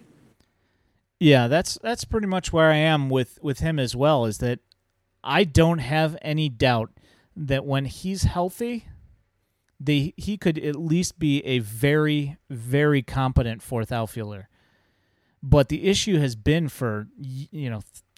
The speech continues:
two, two years, uh, two seasons now, um, that he can't stay healthy,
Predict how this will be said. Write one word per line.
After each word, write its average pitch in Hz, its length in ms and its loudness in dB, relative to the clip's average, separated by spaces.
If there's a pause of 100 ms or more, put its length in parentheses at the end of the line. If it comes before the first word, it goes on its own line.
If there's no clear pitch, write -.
two, 165 580 -2 (140)
two 175 220 -4
years, 160 420 0
uh, 147 240 -4
two 190 160 0
seasons 185 500 0
now, 202 400 2 (520)
um, 127 540 2 (580)
that 139 360 2
he 151 220 -12
can't 160 340 -6
stay 143 380 0
healthy, 135 600 -2